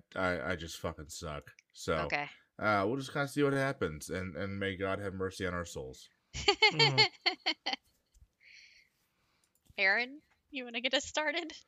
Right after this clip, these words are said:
Speaker 3: I think that's a, that's a fantastic idea. And you know what?
Speaker 1: Oh,
Speaker 3: Let's
Speaker 1: uh,
Speaker 3: do
Speaker 1: are we
Speaker 3: it.
Speaker 1: doing ten questions?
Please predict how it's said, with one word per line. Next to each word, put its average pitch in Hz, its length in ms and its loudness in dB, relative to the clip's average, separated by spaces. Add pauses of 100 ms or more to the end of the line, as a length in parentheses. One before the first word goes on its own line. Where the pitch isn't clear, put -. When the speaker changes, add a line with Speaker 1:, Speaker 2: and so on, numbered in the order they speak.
(760)
Speaker 3:
I 117 580 -2
think 123 240 -6
that's 127 320 -6
a, 131 260 -6 (1200)
that's 139 220 -2
a 151 40 -6
fantastic 151 580 -4
idea. 131 240 -4
And 185 140 -4
you 233 120 -4
know 302 100 -6
what? 131 80 6
Speaker 1:
Oh, 131 60 12
Speaker 3:
Let's 127 140 8
Speaker 1:
uh, 127 120 10
Speaker 3:
do 123 60 8
Speaker 1:
are 120 40 6
we 135 60 6
Speaker 3:
it. 135 40 0
Speaker 1:
doing 135 180 8
ten 135 220 2
questions? 139 640 0